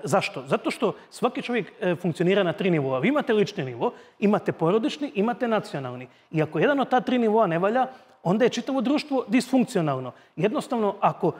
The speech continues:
svi u-, iz okruženja imaju svoje, e, pobjede, ne znam, svoje proslave,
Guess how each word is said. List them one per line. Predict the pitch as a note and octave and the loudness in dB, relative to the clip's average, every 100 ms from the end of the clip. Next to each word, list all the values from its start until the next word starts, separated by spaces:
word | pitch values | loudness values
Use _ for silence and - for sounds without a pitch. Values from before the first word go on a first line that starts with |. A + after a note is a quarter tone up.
| - | -14
svi | - - D#4 | -12 2 4
u-, | C#4+ - | 4 2
iz | G#3 B3 | 2 2
okruženja | A3+ A3 F3 F#3+ D3 C3 - - | 2 2 4 2 0 -6 -12 0
imaju | A3+ A3 F#3+ | 2 4 4
svoje, | - G#3 G3 E3 D3+ - - | 2 4 4 4 0 -10 2
e, | E3+ | 2
pobjede, | - G#3+ E3 F#3 F3 F3 | 4 2 6 4 6 4
ne | F#3+ | 4
znam, | D#3 F3 | 2 -2
svoje | - G3+ | 2 0
proslave, | - G3 G3 - G3 F#3 F3 | 2 0 0 0 0 2 0